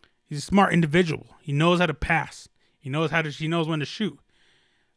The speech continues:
Um, he's a good shooter from outside when he takes his shots. That's one of the con-, that's one of the problems I used to, I had in the last, last few games. He wasn't taking the shots outside when he needed to.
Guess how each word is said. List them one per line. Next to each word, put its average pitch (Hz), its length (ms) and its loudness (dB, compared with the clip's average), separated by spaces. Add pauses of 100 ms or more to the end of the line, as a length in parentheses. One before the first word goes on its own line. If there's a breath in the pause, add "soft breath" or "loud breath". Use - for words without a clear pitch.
Um, 139 260 -2
he's 160 160 -4
a 170 40 -2
good 190 200 4
shooter 269 260 8
from 165 140 -2
outside 175 420 6
when 160 100 2
he 143 60 0
takes 170 240 -4
his 147 100 -8
shots. - 460 -2 (340 soft breath)
That's 147 180 -2
one 170 160 2
of 147 140 -4
the - 60 -10
con-, 160 280 -2
that's 185 200 -2
one 208 80 -2
of 170 100 -4
the - 40 -16
problems 180 340 0
I 143 60 -4
used 147 180 -6
to, 135 100 -10
I 127 40 -4
had 143 160 2
in 135 120 -4
the 135 60 -6
last, 135 200 -4
last 139 240 -6
few 160 140 -4
games. 117 360 -14 (500 soft breath)
He 165 100 -2
wasn't 226 260 4
taking 202 200 0
the 160 100 -4
shots 196 340 2
outside 165 320 0
when 147 140 -4
he 139 60 -6
needed 135 340 -4
to. - 120 -20